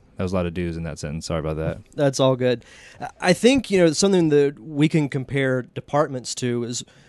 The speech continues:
Speaker 2: we're the ones who are always adapting and really changing, I think, the most every year. Not saying that, like, box office or sales doesn't, but you can tell that we have to keep coming up with new things to do. Like, you guys coming up with new food.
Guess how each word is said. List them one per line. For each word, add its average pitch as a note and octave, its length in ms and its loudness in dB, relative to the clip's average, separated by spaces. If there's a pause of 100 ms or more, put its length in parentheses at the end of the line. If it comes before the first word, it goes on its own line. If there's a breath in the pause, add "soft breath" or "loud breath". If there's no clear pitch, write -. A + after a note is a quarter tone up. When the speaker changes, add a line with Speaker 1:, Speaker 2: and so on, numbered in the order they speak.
(100 soft breath)
Speaker 2:
we're D#3 220 4
the G3 100 6
ones F3+ 340 4
who E3 100 2
are D3 100 4
always C3+ 360 2
adapting A#2 760 -4
and B2+ 100 -6
really C3 220 -2
changing, B2+ 580 -2
I A#2 100 -6
think, B2+ 260 -10
the A#2+ 60 -6
most A#2+ 640 -6 (380 soft breath)
every C#3 220 2
year. C3+ 100 2
Not D#3+ 220 4
saying F3+ 400 6
that, A#2+ 320 -4
like, A#2+ 160 -14 (180)
box B2+ 320 0
office B2+ 560 -2
or A#2 100 -10
sales C3 460 0
doesn't, A#2 540 0 (460 soft breath)
but D3+ 180 4
you D#3+ 140 2
can D3+ 240 6
tell D3+ 520 4
that A#2+ 360 -2
we C3+ 420 -2
have D3+ 280 2
to C#3+ 80 -6
keep C3+ 280 -8
coming C3 320 -8
up B2+ 160 -6
with A#2 420 -10 (260)
new C#3 220 2
things A#2 300 -6
to A#2+ 80 -12
do. B2 140 -4
Like, A2+ 180 -6
you C#3+ 100 2
guys C3+ 260 6
coming D3 180 0
up B2+ 60 -2
with C3 120 -4
new C3+ 180 -2
food. C3 480 -2